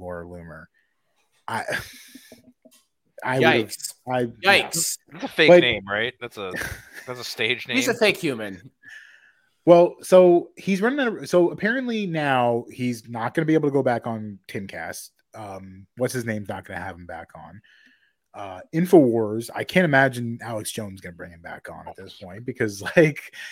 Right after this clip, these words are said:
Speaker 1: maybe.
Speaker 3: Definitely will.
Speaker 1: So he's gonna be doing an interview with Aiden Ross, who's a YouTuber.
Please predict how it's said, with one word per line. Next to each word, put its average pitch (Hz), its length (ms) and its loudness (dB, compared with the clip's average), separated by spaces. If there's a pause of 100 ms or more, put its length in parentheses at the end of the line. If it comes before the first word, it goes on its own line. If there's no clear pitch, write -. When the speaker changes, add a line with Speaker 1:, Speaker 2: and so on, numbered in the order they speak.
(160)
Speaker 1:
maybe. 139 560 6 (420)
Speaker 3:
Definitely - 360 -20
will. - 140 -20
Speaker 1:
So 160 220 6
he's 165 240 0
gonna 214 180 0
be 185 280 -2
doing 151 380 -2
an 131 200 -6
interview 131 360 -6
with 120 220 -4
Aiden 123 320 -6
Ross, 110 520 -8
who's 110 240 -6
a 104 40 -8
YouTuber. 127 600 -8